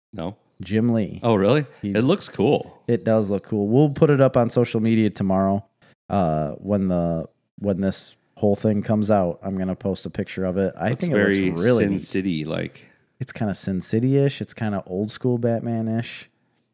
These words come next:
Speaker 2: It's kind of new school Batman-ish. I don't know. I think it's a good meld.
Speaker 1: Did you know he directed, uh, War for Planet of the Apes?
Speaker 2: I do now.
Speaker 1: Yeah. Just,
Speaker 2: That's,
Speaker 1: you know.
Speaker 2: that was a good movie.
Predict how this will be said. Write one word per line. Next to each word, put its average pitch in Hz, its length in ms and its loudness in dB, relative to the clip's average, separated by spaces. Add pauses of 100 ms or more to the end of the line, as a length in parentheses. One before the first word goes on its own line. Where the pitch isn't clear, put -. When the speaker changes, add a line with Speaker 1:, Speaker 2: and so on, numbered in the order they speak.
Speaker 2:
It's - 160 -12
kind 90 240 -8
of 80 120 -8
new 92 220 -2
school 143 340 0
Batman-ish. 131 840 -2 (840)
I 92 60 -8
don't 98 100 -4
know. 107 220 -2
I 80 80 -6
think 98 200 -8
it's 90 120 -8
a 95 80 -4
good 92 260 -6
meld. 90 440 -6
Speaker 1:
Did 120 160 0
you 185 60 -2
know 220 120 0
he 202 160 0
directed, 98 480 -6
uh, 85 300 -2
War 85 280 -2
for 87 140 -10
Planet 87 340 -8
of 85 80 -8
the 82 140 -8
Apes? - 360 -12 (580)
Speaker 2:
I 107 40 -6
do 95 140 -4
now. 143 380 -2 (260)
Speaker 1:
Yeah. 95 200 -6 (760)
Just, - 200 -18
Speaker 2:
That's, - 240 -2
Speaker 1:
you - 60 -12
know. - 100 -18
Speaker 2:
that 139 180 -4
was - 120 -14
a 131 40 -8
good 117 140 0
movie. 113 340 -4